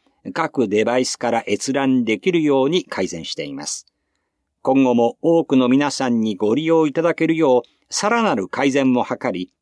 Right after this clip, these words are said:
情報提供を行います。市立病院のホームページは、エイチティーティーピーエスコロンスラッシュスラッシュダブリューダブリューダブリュードットエイチオーエスピーアイティー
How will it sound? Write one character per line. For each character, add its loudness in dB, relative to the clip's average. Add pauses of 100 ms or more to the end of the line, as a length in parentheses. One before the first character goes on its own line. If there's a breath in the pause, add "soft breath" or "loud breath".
情 2
報 2
提 -2
供 2
を 0
行 -8
い -14
ま -16
す。 -10 (1000)
市 -2
立 0
病 4
院 4
の 0
ホ 2
ー 4
ム 2
ペ 2
ー 0
ジ -8
は、 -6 (500)
エ 2
イ 0
チ -10
テ -2
ィ 2
ー -16
テ -4
ィ 0
ー -14
ピ -2 (160)
ー 2
エ 0
ス -4
コ 2
ロ 2
ン -4
ス -6
ラ -2
ッ -12
シ -6
ュ -6
ス -6
ラ -2
ッ -4
シ -6
ュ -8 (120)
ダ 0
ブ -2
リ -2
ュ -2
ー -2
ダ -2
ブ -2
リ 0
ュ 2
ー 0
ダ -2
ブ 0
リ -2
ュ -8
ー -12
ド -2
ッ -10 (140)
ト -2 (320)
エ 0
イ -6
チ -2
オ 4
ー -10 (120)
エ 2
ス -10 (120)
ピ -2
ー -4
ア 0
イ 0
テ -4
ィ 0
ー -14